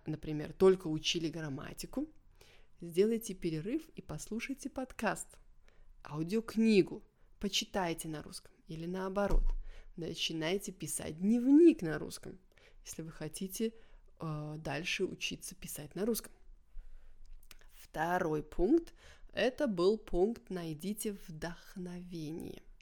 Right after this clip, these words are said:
Читайте интересные книги на русском языке. Можете начинать с книг, которые вас вдохновляют для изучения чего-то нового. Главное, чтобы эти книги вам нравились,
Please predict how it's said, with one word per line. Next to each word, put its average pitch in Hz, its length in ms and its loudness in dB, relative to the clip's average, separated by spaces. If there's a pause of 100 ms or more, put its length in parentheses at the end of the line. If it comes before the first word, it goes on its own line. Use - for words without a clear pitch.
(1040)
Читайте 220 600 -2
интересные 226 540 -6
книги 160 360 -6
на 147 160 -4
русском 185 380 -6
языке. 185 560 -2 (880)
Можете 233 480 4
начинать 160 480 0
с - 80 -6
книг, 320 340 6
которые 196 380 2
вас 190 360 2
вдохновляют 170 1300 -2 (420)
для 170 220 0
изучения 185 840 -2
чего-то 170 420 -8
нового. 175 420 2 (1120)
Главное, 269 260 8
чтобы 160 280 0
эти 156 140 -6
книги 185 340 2
вам 165 300 -2
нравились, 156 840 -4